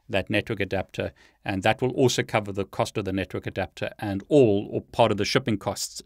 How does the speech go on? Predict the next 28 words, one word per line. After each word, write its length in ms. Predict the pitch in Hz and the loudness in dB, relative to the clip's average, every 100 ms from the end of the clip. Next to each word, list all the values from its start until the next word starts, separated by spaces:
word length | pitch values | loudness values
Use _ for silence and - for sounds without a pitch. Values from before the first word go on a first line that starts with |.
| - | -12
to 100 | 98 | -4
get 200 | 101 98 | -2 -2
it 100 | - | -2
to 120 | 127 | 0
you. 240 | 110 98 92 _ _ _ _ _ 135 | 2 0 -2 _ _ _ _ _ 0
Okay, 300 | 131 123 98 | 2 2 2
so 160 | 123 | -2
four 260 | - 160 156 | 4 6 6
people 440 | 160 143 143 135 | 4 4 4 2
will 180 | 107 101 | 4 2
win 320 | 110 123 127 - - _ - | 4 4 2 -4 -18 _ 6
Alpha 280 | 135 127 127 | 6 8 6
network 320 | 107 - 110 | 4 2 0
adapters 560 | 104 101 - 107 98 - | 0 0 -2 -6 -6 -2
during 380 | 104 101 101 | 2 2 2
this 200 | 98 92 - | -2 -4 2
giveaway. 440 | 123 110 92 - - _ _ _ _ _ _ - | 4 4 -2 -10 -20 _ _ _ _ _ _ 4
Now, 120 | 127 | 10
another 240 | 135 165 | 10 10
tip 220 | 151 160 143 | 8 4 2
with 120 | 123 | 6
hacking 400 | 135 - 131 123 | 4 6 2 4
your 240 | 117 117 | 4 4
career 460 | - 104 101 98 - | 4 2 2 2 -2
is 260 | 123 110 - - | 0 0 -2 -12
follow 580 | - 143 139 135 131 123 _ 120 | 0 4 6 6 4 0 _ -8
the 220 | 101 98 | -4 -4
trends. 800 | - - 135 107 90 87 - | -4 0 4 4 2 -6 -10